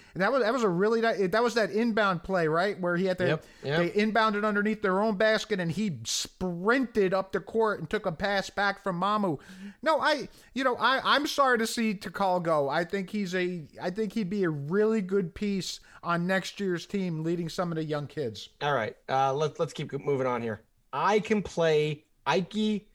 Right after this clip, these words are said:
Speaker 2: Tyrese, and Sandro on the back line and go zone.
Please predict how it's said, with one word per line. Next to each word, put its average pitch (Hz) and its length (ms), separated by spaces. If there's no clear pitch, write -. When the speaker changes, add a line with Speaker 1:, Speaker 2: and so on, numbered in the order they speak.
Speaker 2:
Tyrese, 147 680
and 143 180
Sandro 135 720
on 160 240
the 180 80
back 151 360
line 127 460
and 123 220
go 131 260
zone. 110 420